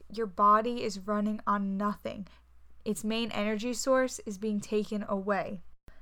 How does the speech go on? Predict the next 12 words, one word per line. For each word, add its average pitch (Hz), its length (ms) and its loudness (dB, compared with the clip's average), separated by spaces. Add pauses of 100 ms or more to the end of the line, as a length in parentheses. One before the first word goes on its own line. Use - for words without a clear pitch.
(120)
There 226 180 6
are 226 160 4
so 220 260 2
many 240 220 0
fad 214 440 8
diets 214 480 0
and 226 200 -4
whatnot 240 420 4
that 220 160 -6
just - 320 -8
completely 226 720 -2
cut - 320 0